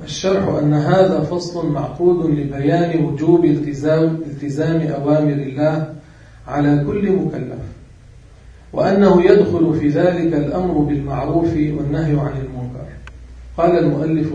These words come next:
رحمه الله: يجب على كل مكلف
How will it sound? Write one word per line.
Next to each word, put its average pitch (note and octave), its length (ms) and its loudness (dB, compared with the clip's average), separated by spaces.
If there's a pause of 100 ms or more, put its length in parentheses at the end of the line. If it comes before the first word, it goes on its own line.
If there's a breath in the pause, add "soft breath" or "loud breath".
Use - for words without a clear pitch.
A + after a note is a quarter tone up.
رحمه C#3 420 -6
الله: C3 360 -8 (600 loud breath)
يجب E3 460 0
على C#3+ 420 0
كل G3 240 0
مكلف D3 540 -4